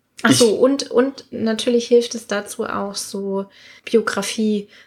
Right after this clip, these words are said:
Speaker 1: Eckdaten mit aufzuschreiben, ne? Also in dem Sprint haben wir jenes gemacht oder in dem Sprint war Folgendes passiert, um so eine Nachvollziehbarkeit
Speaker 2: Ja,
Speaker 1: zu
Speaker 2: das ist
Speaker 1: haben.
Speaker 2: hinterher dann ganz,
Speaker 1: Mhm.
Speaker 2: ganz cool. Das,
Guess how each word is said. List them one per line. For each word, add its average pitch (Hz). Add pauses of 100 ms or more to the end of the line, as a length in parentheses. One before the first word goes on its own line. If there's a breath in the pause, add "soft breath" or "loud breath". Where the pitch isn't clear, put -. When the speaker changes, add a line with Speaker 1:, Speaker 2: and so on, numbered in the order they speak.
Speaker 1:
Eckdaten 196
mit 185
aufzuschreiben, 185
ne? 247
Also 196
in 196
dem 196
Sprint 190
haben 190
wir 202
jenes 220
gemacht 190
oder -
in 190
dem 190
Sprint 190
war 190
Folgendes 202
passiert, 185
um 202
so 196
eine 185
Nachvollziehbarkeit 190
Speaker 2:
Ja, 101
Speaker 1:
zu 98
Speaker 2:
das 98
ist 110
Speaker 1:
haben. -
Speaker 2:
hinterher 113
dann 98
ganz, 101
Speaker 1:
Mhm. 226
Speaker 2:
ganz 101 (120)
cool. 107 (640 loud breath)
Das, -